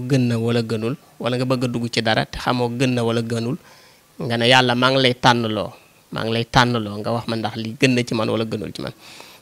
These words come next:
Nga xam ne mag ñi nag boobu la ñu ëppoon lu ñu jëfandikoo. Hatta bu ñu daan taalif téere sax, da nga gis ne dañuy def fanaanu listixaaru,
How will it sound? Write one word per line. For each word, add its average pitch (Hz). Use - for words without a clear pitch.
Nga 123
xam 123
ne 131
mag 135
ñi 143
nag 127
boobu 156
la 139
ñu 135
ëppoon 180
lu 147
ñu 135
jëfandikoo. 117
Hatta 151
bu 143
ñu 160
daan 143
taalif 147
téere 117
sax, 120
da 135
nga 127
gis 131
ne 127
dañuy 127
def 127
fanaanu 107
listixaaru, 113